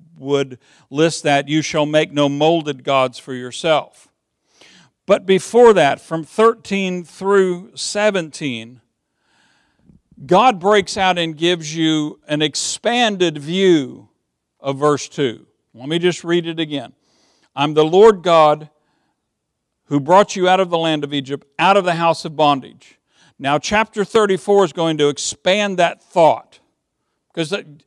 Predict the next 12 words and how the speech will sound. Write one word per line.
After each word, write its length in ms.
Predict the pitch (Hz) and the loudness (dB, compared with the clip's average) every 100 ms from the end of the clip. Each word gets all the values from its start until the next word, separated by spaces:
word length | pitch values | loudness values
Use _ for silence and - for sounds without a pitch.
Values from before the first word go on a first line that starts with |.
| _ _ - | _ _ -6
let's 180 | 202 - | -4 0
face 300 | 185 175 - | 0 0 -6
it, 100 | - | -8
if 240 | 147 - | -8 -2
you 120 | 285 | -2
could 180 | 285 165 | -2 0
ever 240 | 180 180 147 | 0 0 -6
get 180 | 156 | -4
a 60 | 147 | -4
revelation 640 | 139 151 135 135 160 170 | -2 -2 0 -2 -2 -8
of 100 | 139 135 | -14 -4
that, 300 | 143 - | -4 -4